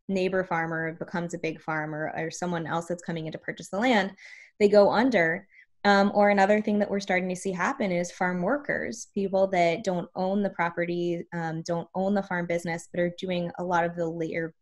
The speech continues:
the majority of the labor, at least on fruit and vegetable farms, are coming in, um, and getting access to rented land, or in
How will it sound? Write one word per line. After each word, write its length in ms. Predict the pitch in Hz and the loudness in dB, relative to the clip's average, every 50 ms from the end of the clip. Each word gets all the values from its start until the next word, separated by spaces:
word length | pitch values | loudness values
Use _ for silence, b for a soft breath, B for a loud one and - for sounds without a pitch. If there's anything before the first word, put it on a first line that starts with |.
| _ _ _ - | _ _ _ -8
the 60 | 175 | -6
majority 420 | 170 165 - 180 180 220 247 240 220 | -6 -4 -2 0 2 2 4 4 4
of 100 | 185 180 | 2 2
the 100 | 180 165 | 2 0
labor, 420 | 165 170 170 170 170 165 160 160 | 0 0 0 0 0 0 0 0
at 100 | - 160 | 0 0
least 220 | 170 170 170 - 170 | -2 -2 -4 -4 -6
on 120 | 160 160 | -8 -8
fruit 180 | - - 160 - | -8 -8 -8 -4
and 80 | 175 | -2
vegetable 400 | 196 233 226 - 190 175 170 175 | -2 -2 -2 -2 -4 -4 -4 -2
farms, 520 | - 160 156 160 156 156 156 175 - - - B B B B B B _ _ - | -2 -4 -4 -4 -4 -4 -6 -10 -12 -16 -20 B B B B B B _ _ 6
are 100 | 208 202 | 6 6
coming 360 | 208 208 220 202 202 196 196 | 6 4 2 2 2 2 2
in, 320 | 185 185 180 180 175 180 180 180 b b b b b _ - | 2 2 2 0 0 -2 -4 -6 b b b b b _ 0
um, 260 | 196 185 180 175 - | 2 4 4 2 2
and 140 | - 185 190 | 0 0 2
getting 300 | 185 180 175 185 180 - | 4 4 4 4 2 2
access 440 | 170 175 180 180 - 185 175 175 - | 0 0 0 0 0 0 0 0 -2
to 120 | - - 175 | -4 -4 -2
rented 400 | 170 175 170 175 - 185 175 - | 0 0 -2 0 0 -2 -2 -2
land, 460 | 175 170 170 165 165 165 170 165 - | -2 -2 -2 -2 -2 -4 -4 -6 -6
or 200 | - 175 175 170 | -4 -4 -2 -2
in 280 | 165 165 165 165 170 | -2 -2 -4 -4 -6